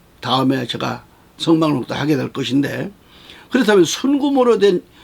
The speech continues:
촛대를 통해서 교회의 일치성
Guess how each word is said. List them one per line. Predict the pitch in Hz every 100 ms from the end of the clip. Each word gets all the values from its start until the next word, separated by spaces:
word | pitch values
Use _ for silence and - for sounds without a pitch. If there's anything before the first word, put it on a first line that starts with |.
| - _
촛대를 | - 226 226 196 165
통해서 | - 156 131 127 117 117 _ _ _ _ _ _
교회의 | - 156 135 143 135 165
일치성 | 202 196 202 - 139 113